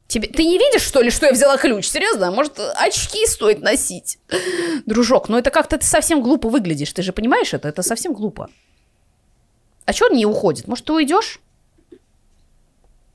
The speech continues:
Не уйдешь, да? Это, наверное, ключ от моей тюрьмы, так что я не буду пока брать. Возможно, надо динамит взять еще в руки. Но его, наверное, куда-то надо заложить. Хотя их там было две штуки этого динамита.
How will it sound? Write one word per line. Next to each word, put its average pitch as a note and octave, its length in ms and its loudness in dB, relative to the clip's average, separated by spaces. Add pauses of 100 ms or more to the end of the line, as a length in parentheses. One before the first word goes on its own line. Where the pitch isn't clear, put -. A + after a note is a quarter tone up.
(340)
Не G#3+ 120 0
уйдешь, E3+ 280 0
да? D4 160 2 (460)
Это, C#4+ 200 0
наверное, E4 260 2
ключ E4 220 2
от D4 80 -4
моей D4 160 0
тюрьмы, C4+ 320 0
так A#3+ 160 -2
что G3 540 2
я G3 180 -2
не G#3+ 100 -2
буду G3 220 -6
пока E3 220 -4
брать. E3 220 0
Возможно, G#3+ 360 -2
надо G#3 140 -4
динамит A3+ 420 0
взять F3 220 -2
еще - 180 -6
в D#3+ 40 -6
руки. D#3+ 220 -8
Но F3+ 80 -2
его, C4+ 80 2
наверное, F#4+ 200 2
куда-то F#4+ 220 2
надо F4+ 140 2
заложить. E4+ 580 0 (380)
Хотя A#3 260 0
их C#4+ 120 0
там C4+ 160 2
было C4 180 6
две A#3 220 0
штуки - 360 -6
этого B3+ 180 -6
динамита. A3+ 600 -4